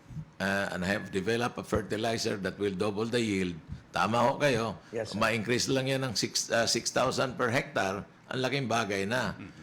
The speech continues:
Speaker 1: Eh, itong akin, baka
Speaker 2: Yes, sir.
Speaker 1: pwedeng, uh, yung na-develop ko na fertilizer, baka pwedeng doble pa nga if it is properly farmed, no? So, yun nga ang sinasabi ko.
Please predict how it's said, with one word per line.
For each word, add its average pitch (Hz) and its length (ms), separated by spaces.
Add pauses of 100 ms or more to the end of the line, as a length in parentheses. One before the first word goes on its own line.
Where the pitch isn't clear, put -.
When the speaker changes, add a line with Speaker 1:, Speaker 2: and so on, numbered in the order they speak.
(120)
Speaker 1:
Eh, 107 320
itong 151 160
akin, 151 320
baka 110 240
Speaker 2:
Yes, - 0
sir. 104 80
Speaker 1:
pwedeng, 131 400
uh, 131 160 (320)
yung 127 240
na-develop 120 560
ko 131 80
na 123 80
fertilizer, 117 640
baka 98 400
pwedeng 104 400
doble 98 400
pa 131 160
nga 151 160
if 80 160
it 92 160
is 98 160
properly 98 720 (320)
farmed, 143 400
no? 113 240 (320)
So, - 400 (160)
yun 160 160
nga 156 120
ang 131 60
sinasabi 127 540
ko. 90 240